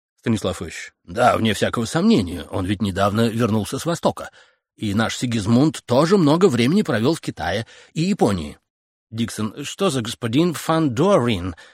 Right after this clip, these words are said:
Станислав Ильич: "Чиновник, состоящий при его сиятельстве московском генерал-губернаторе. Молодой, но очень на виду". Лидия Анатольевна: "Рассказывают, будто бы после какой-то трагической истории он долго жил на Востоке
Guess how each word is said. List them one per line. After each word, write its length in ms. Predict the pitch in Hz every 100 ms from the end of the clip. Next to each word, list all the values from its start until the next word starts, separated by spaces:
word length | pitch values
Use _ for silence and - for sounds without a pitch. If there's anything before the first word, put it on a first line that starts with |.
| _ _ _
Станислав 480 | - 123 107 104 95
Ильич: 260 | 76 - - - _ _ _
"Чиновник, 580 | - 123 117 131 170
состоящий 580 | - 131 104 92 107 165
при 140 | 127 95
его 160 | 98
сиятельстве 540 | 98 95 98 - 175 165 - -
московском 640 | 151 127 - 95 - 151
генерал-губернаторе. 1000 | 147 139 104 110 120 117 85 - - 78 _ _
Молодой, 580 | - 220 117 82 156 196
но 180 | 214 -
очень 360 | 110 - 131
на 100 | 117
виду". 400 | 104 80 - - - _ _ _ _ _
Лидия 280 | 120 107 101
Анатольевна: 460 | 95 90 80 82 - _ _
"Рассказывают, 720 | - 131 - 185 135 107 92 - -
будто 260 | - 143 147
бы 120 | 143
после 260 | - - 123
какой-то 380 | 143 - 160 160
трагической 580 | 175 156 143 - 147
истории 380 | 139 - 208 165 - - -
он 200 | 165 131
долго 300 | 202 175 151
жил 220 | 170 185
на 100 | 180
Востоке 560 | 190 - - 104 -